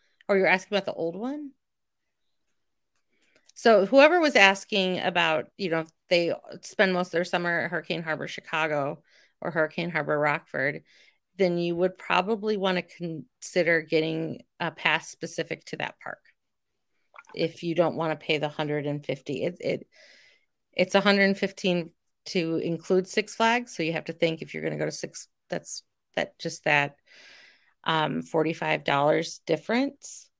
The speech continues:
or, um, or what? No, forty dollars difference. Sorry, I can math. Um, so that's, that's your, your choice there.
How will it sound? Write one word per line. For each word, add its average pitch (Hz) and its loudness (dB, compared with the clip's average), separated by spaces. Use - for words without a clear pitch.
or, 151 2
um, 143 -6
or 151 -4
what? - -6
No, - -10
forty 180 4
dollars 135 -4
difference. - -14
Sorry, - -4
I 160 -12
can 160 -6
math. 147 -8
Um, 160 4
so 156 -2
that's, 160 -4
that's 156 -4
your, 151 -10
your 156 -8
choice - -8
there. - -10